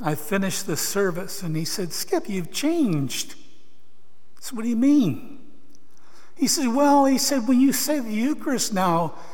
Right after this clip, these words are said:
it's fully into you and in an expression of God's love and mercy." He said, "You were so stiff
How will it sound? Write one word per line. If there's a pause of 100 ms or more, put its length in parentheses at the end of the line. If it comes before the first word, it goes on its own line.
(120)
it's
fully (460)
into
you
and
in
an
expression
of
God's
love
and
mercy."
He
said,
"You
were
so
stiff